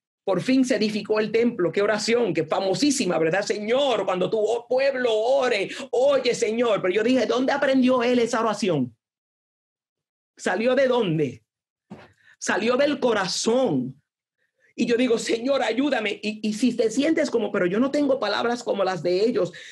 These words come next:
pero si lees la Biblia mucho, Dios te va a dar unas palabras tan lindas y tan sinceras. Porque Dios quiere un corazón sincero. Una vez yo ora-, orando, yo leyendo mi Biblia y oigo cuando,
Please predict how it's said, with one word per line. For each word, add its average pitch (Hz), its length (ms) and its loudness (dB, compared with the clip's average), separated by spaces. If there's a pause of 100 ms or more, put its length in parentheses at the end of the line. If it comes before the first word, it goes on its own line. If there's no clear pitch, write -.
(200)
pero 214 160 0
si 220 200 0
lees 302 280 0
la 285 120 0
Biblia 254 320 -2
mucho, 262 360 2
Dios 196 280 -2
te 440 80 0
va - 100 -2
a - 40 0
dar 233 180 0
unas - 260 -2
palabras 254 460 -2
tan 254 200 -2
lindas 254 360 -2
y 214 100 -6
tan 254 220 -2
sinceras. 254 1120 -2 (680)
Porque 240 260 0
Dios 254 320 -2
quiere 302 360 -2
un 269 200 0
corazón 277 540 -2
sincero. 269 1080 -2 (340)
Una 330 280 0
vez 311 200 2
yo 262 160 2
ora-, 233 400 -2
orando, 226 680 2
yo 247 240 2
leyendo 233 420 0
mi 214 120 -2
Biblia 214 380 0
y 202 140 -4
oigo 247 320 0
cuando, 190 280 -4